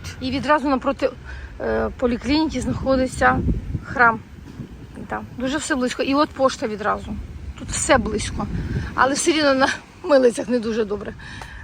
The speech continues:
знаєте, пересуватись, але все рівно це дуже-дуже все близько. Щоб ви собі зрозуміли, це платна стоянка.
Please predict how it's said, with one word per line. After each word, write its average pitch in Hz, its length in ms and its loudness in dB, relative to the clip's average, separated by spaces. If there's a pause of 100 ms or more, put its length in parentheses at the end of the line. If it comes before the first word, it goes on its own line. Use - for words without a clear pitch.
(120)
знаєте, 262 260 -6
пересуватись, 285 720 0
але 247 160 2
все - 320 -2
рівно 233 380 0
це 262 220 -4
дуже-дуже 226 760 -2
все 202 200 -8
близько. 202 460 -10 (360)
Щоб 262 160 -2
ви 269 120 4
собі 277 200 -2
зрозуміли, 240 540 2
це 311 200 4
платна 247 560 4 (320)
стоянка. 214 560 -2